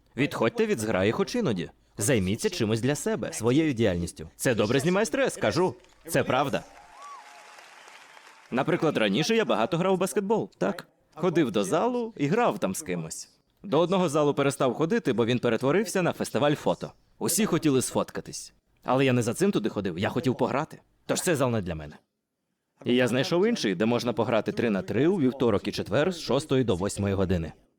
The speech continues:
Це набагато краще і більш приватно. Знаєте, коли я граю, я багато пиздю. З'їбався, Бевсь, а? Ти дріб'язковий, я покладу тебе в задню кишеню, ти як п'ять копійок. Ти, бляха, дріб'язковий, покладу тебе в задню кишеню.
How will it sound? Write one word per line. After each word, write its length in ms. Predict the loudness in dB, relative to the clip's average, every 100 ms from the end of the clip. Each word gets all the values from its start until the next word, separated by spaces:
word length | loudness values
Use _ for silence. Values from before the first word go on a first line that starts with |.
| _ _ -4
Це 140 | -2
набагато 420 | 0 0 0 -2
краще 540 | -2 -2 -4 -4 -2 -2
і 140 | 0
більш 260 | 2 2 0
приватно. 540 | 0 0 -2 -6 -14 -16 _ _ -8
Знаєте, 380 | -2 0 0 0
коли 220 | 2 2
я 80 | 2
граю, 260 | 2 2
я 120 | 2
багато 320 | 0 0 0 0
пиздю. 340 | 0 0 -4 -6 _ _ _ _ _
З'їбався, 600 | 0 0 2 0 0 -2
Бевсь, 380 | -2 -4 -8 -8 -6
а? 100 | -6 -8 _ _ _ _ _ -20 -20 -20 -20 -20 -20 -20 -20 -20 -20 -20 -20 -6 -2
Ти 80 |
дріб'язковий, 720 | 0 2 2 2 2 2 4 4
я 100 | 2
покладу 380 | 2 2 2
тебе 180 | 2 0
в 60 | 2
задню 240 | 0 0
кишеню, 360 | -2 -2 -2 0
ти 100 | 0
як 120 | 0
п'ять 200 | 0 0
копійок. 460 | -2 -2 -6 -8 -2
Ти, 120 | 0
бляха, 320 | 2 2 0
дріб'язковий, 580 | 0 2 0 0 0 0
покладу 420 | 0 0 2 2
тебе 200 | 2 0
в 40 | 0
задню 260 | 0 0
кишеню. 460 | -2 -4 -4 -6